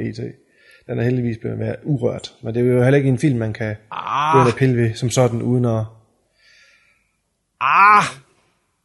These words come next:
Speaker 2: Ah, det er ikke helt
Speaker 1: Hvad?
Speaker 2: rigtigt. Den,
Speaker 1: Hvad?
Speaker 2: den har været igennem nogle, øh,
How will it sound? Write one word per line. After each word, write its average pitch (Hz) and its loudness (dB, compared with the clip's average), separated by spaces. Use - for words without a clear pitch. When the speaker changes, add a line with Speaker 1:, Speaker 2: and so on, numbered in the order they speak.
Speaker 2:
Ah, 196 4
det 190 6
er - 8
ikke 151 4
helt 139 0
Speaker 1:
Hvad? 156 0
Speaker 2:
rigtigt. 107 -12
Den, 139 -4
Speaker 1:
Hvad? 156 0
Speaker 2:
den 160 4
har 170 4
været 143 0
igennem 135 2
nogle, 127 -2
øh, 123 -4